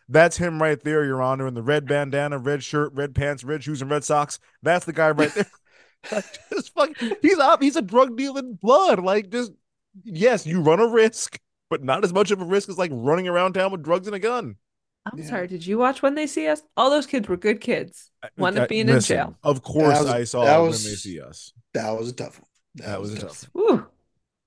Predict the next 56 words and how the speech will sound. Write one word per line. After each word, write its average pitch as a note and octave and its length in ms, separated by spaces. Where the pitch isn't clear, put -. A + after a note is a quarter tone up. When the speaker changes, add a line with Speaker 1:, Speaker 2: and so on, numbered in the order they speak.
Speaker 1:
Yeah, D2+ 120
it F2 60
was F#2+ 100
Speaker 2:
They A2 80
should B2 140
Speaker 1:
Giuliani A2+ 220
Speaker 2:
not G2 80
Speaker 1:
time, E2+ 240
you're F2+ 100
right. C#2 180
Speaker 2:
Yes. - 200
Speaker 3:
Yeah. - 80
Speaker 2:
Granted, A3 400
I G#3 140
don't D3 100
know, - 140
L A3 120
A G#3+ 40
is G#3 120
probably G3 180
not E3 140
that D#3+ 80
much D#3+ 160
better. F#3+ 200
They E3 100
have, D#3+ 100
like, - 180
fucking G3+ 300
cop - 320
gangs F3+ 480
inside. F3 520
Speaker 1:
It's, E3 200
Speaker 2:
Sure, G#3 320
it's - 360
Speaker 1:
it's A#2+ 140
very C#3+ 240
bad. D3+ 220
Speaker 3:
There's C#3 140
a D#3+ 60
whole F3+ 220
Speaker 1:
L E3+ 100
A F#3 100
Speaker 3:
podcast - 160
Speaker 1:
is B2+ 140
very D#3 240
Speaker 3:
about D3 80
it, D#3+ 40
Speaker 1:
bad. D3 280
Speaker 3:
if D3+ 60
you C3+ 60
want C#3 180
us C3+ 120
to - 20
do C#3+ 120
it. C#3 80
It C3+ 40